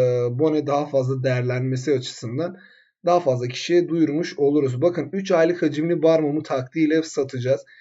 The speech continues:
Bir, iki, üç. Üçüncü ayda hacimli çok güzel bir satışlar vuruluyor.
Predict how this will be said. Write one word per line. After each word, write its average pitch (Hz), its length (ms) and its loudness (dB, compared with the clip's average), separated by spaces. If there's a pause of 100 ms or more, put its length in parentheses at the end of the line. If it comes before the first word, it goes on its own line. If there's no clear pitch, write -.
(260)
Bir, 156 360 -4
iki, 175 400 -8
üç. 151 340 -6
Üçüncü 151 440 -2
ayda 151 380 4
hacimli 151 640 -2
çok 143 280 -4
güzel 151 320 2
bir 147 40 -8
satışlar 135 580 -2
vuruluyor. 165 640 0